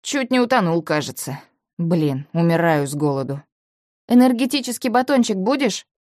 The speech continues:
предложила Вэл, у которой всегда имелась при себе хотя бы парочка, подкрепляться во время покорения вершин. Она вытащила один из кармана штанов и вручила его Берлу.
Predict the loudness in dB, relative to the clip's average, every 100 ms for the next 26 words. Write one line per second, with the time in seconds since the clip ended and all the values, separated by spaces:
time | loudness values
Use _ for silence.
0 | _ -2 2 2 2 2 0 2 2 0
1 | 0 -2 0 -2 -2 -2 0 2 2 0
2 | -2 -2 -4 -4 -4 -2 -2 -2 0 0
3 | -2 0 -2 -2 -8 -10 -12 _ _ -8
4 | -8 -2 -2 0 -2 -2 -2 0 2 0
5 | -2 -6 -2 0 0 0 -2 -4 -6 -6
6 | -6 -6 -8 _ _ _ _ _ _ -4
7 | 0 2 0 -2 -2 0 0 0 -4 -2
8 | -2 0 0 -2 -4 -4 -2 -4 -6 -4
9 | -2 0 -2 0 0 0 0 0 0 0
10 | -2 -2 -6